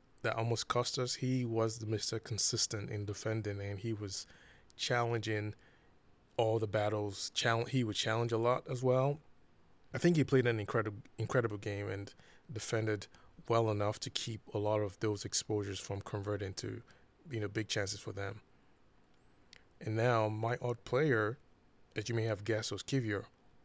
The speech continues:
While he wasn't as comfortable playing as left back, he was exposed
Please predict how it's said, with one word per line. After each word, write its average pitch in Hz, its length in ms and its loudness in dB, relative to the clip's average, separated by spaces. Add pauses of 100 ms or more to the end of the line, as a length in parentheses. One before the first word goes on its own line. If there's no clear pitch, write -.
(180)
While 127 300 4
he 127 120 4
wasn't 143 480 4
as - 100 -4
comfortable 123 540 -2
playing 110 360 0
as 104 180 -4
left 113 200 -2
back, 101 300 -4 (520)
he 123 120 0
was 117 180 2
exposed 143 560 2